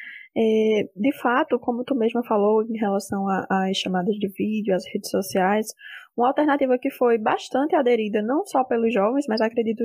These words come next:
que por todos os grupos etários, foi o uso dos dispositivos eletrônicos, na verdade. É, vários estudos brasileiros apontaram que antes da pandemia,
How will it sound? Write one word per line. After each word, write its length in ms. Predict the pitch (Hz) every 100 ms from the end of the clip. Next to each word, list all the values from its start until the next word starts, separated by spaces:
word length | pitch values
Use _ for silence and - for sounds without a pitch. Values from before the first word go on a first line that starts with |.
| 233
que 300 | 233 220 226 - - _ -
por 160 | 240 -
todos 260 | 226 233
os 80 | 262
grupos 300 | 233 233 233
etários, 580 | 226 - 214 226 - - - _ _ _
foi 320 | - 320 427 440
o 180 | 320
uso 160 | 330 359
dos 180 | 339 359
dispositivos 600 | 339 - 349 294 294 285
eletrônicos, 680 | 294 277 392 - 180 180 214
na 80 | 214
verdade. 480 | 196 208 190 190 277 _ - - _ 202
É, 380 | 202 202 196 196
vários 360 | 208 233 339 359
estudos 440 | 311 - 254 254
brasileiros 680 | 226 226 226 214 202 214 220
apontaram 720 | 208 - 240 277 202 202 214 220
que 200 | 226 - 254
antes 320 | 330 440 349
da 100 | 294
pandemia, 580 | 285 254 262 220 208